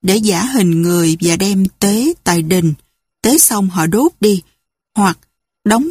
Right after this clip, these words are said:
thuyền bằng thân cây chuối, đặt hình nộm lên và thả trôi ra biển, gọi là khao lễ thế lính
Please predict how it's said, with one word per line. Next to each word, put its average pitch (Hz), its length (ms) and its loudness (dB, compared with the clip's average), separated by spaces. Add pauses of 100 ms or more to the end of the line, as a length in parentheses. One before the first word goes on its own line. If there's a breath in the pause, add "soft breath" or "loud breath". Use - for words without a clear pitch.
thuyền 185 440 2
bằng 175 240 0
thân 214 200 0
cây 214 220 0
chuối, 247 420 0 (400)
đặt 196 220 -2 (160)
hình 185 220 2
nộm 170 220 0
lên 202 340 0
và 175 160 -2
thả 175 260 -4
trôi 220 180 2
ra 190 180 -2
biển, 185 280 0
gọi 175 280 0
là 170 320 -2 (420 soft breath)
khao 226 280 0
lễ 180 380 0 (100)
thế 240 480 -2 (140)
lính 226 320 2